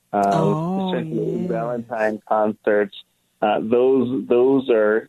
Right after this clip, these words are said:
Speaker 1: are always, always great. Um, but I, I,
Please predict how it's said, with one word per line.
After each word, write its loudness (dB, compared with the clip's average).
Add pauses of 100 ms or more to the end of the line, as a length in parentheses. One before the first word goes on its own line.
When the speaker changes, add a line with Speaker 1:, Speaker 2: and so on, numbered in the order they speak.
Speaker 1:
are 2
always, 0 (280)
always 2 (180)
great. 2 (520)
Um, 2 (280)
but 0
I, 2
I, 0